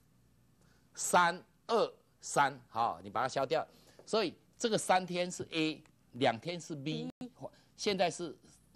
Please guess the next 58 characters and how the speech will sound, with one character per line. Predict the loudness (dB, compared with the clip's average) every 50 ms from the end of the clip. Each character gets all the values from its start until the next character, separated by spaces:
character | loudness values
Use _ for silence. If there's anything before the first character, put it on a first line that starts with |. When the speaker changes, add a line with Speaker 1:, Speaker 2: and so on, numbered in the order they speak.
| _ -20 -18
Speaker 1:
三 | -8 -2 -2 -2 -2
天 | -2 -6 -8 -6
是 | -8 -12
C， | -12 -10 -10 -10 -10 -12 -18 _
所 | -2 0 0 0
以 | 0 -6 -14 _ -14
明 | -6 -4 -2 -2 -2 0
天 | 0 0 0 0 -2 -8 -20 _ _ _ _ _ _ _ _ _ _ _ _ _ _ _ _ _ _ _ _ _ _ _ _ _ _ _ -4
就 | -2 -2
是 | -2 -2 -6 -6
什 | -8 -8 -8 -6
么？ | -8 -8 -10
是 | -8 -8 -8 -8 -6
最 | -2 2 2 2
低 | 0 -2 -6 -8 -8
价 | -6 -2 0 0 0 0
过 | 0 -2 0 0 0
来 | -2 -2 -8 -10
的 | -8 -10 -10 -6 -2
二 | 0 0 0
十 | -2 -4 -12 -12
一 | -14 -16 -16
天。 | -12 -10 -10 -10 -10 -12 _ -20 -20 -20 -20 _ -2
那 | -2 -2
因 | 0 0 -2
为 | 0 0 0
这 | 0 -2
里 | -4 -4 -6
是 | -8 -8
涨 | -8 -8 -8 -8 -8
十 | -10 -10 -6
三 | -4 -2 -2 -2
嘛， | -4 -8 -10 -10
Speaker 2:
嗯 | -12 -14 -12
哼。 | -10 -10 -10 -10 -12 -14 _ _ -20 -20 -20 -20 -12
Speaker 1:
所 | 0 2 2 2
以 | 4
这 | 2 -4
里 | -6 -6
最 | -8 -6 -4 -4 -2
多 | -2 -2 -4
整 | -4 -4 -6 -6
理 | -8 -10 -6
八 | -4 -4 -2 -2
嘛， | -4
Speaker 2:
八。 | -6 -8 -10 -12 -14 -14 -6
Speaker 1:
所 | 2 4 4 4
以 | 2 0 -14 _ -8
明 | -4 -4 -2 -2 -2
天 | -2 0 0 0 0 -2 -8 _ _ _ _ -6
应 | -6 -4 -2
该 | 0 -2 -2
是， | -2 -4 -6 -6 -6 -8 -12 _ _ _ _ -2
如 | 0 2 4
果 | 4 4
明 | 4 2 -2 2
天 | 2 0 2
的 | 2 0